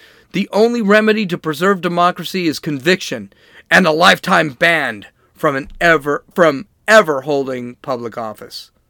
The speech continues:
What the F is he talking about? There is absolutely no evidence that Trump financed anything. There is evidence that Trump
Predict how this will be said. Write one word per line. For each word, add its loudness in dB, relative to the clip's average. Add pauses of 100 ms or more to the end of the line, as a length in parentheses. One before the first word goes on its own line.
(1080)
What -2
the -6
F -2
is -12
he -10
talking -10
about? -18 (1400)
There 4
is -2
absolutely -2
no -4
evidence -4
that -12
Trump -8
financed -8 (260)
anything. -10 (1800)
There 6
is -2 (340)
evidence -2
that -4
Trump -6